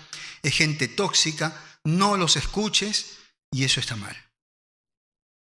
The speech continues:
Esas personas que salen por ahí en las redes sociales hablando, hablando mal de aquellas personas que por ahí dan señales de pesimismo, realmente están dando un mal mensaje. ¿Por qué?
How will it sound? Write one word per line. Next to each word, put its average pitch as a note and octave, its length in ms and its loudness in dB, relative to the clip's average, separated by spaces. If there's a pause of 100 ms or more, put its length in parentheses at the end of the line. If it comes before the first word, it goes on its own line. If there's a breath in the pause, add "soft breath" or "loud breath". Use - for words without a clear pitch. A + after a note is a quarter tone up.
(140)
Esas E3 200 4
personas E3+ 340 2
que C3+ 120 0
salen E3+ 300 2
por E3 140 0
ahí F3 640 -2 (440)
en C3+ 120 4
las B2+ 140 4
redes D#3+ 240 4
sociales D#3 920 2 (180)
hablando, F3 1000 2 (220)
hablando D3+ 920 0
mal G3+ 580 4 (120)
de C#3 140 0
aquellas D3+ 280 2
personas F3 440 2
que E3+ 140 0
por E3+ 160 2
ahí A3 340 2 (360)
dan E3+ 240 2
señales E3 380 2
de C#3+ 80 2
pesimismo, D#3+ 680 0 (260 loud breath)
realmente G3+ 380 0
están F3 220 0
dando F3+ 340 0
un E3 180 0
mal D#3 140 2
mensaje. C3+ 400 2
¿Por - 220 -2
qué? A2 200 -4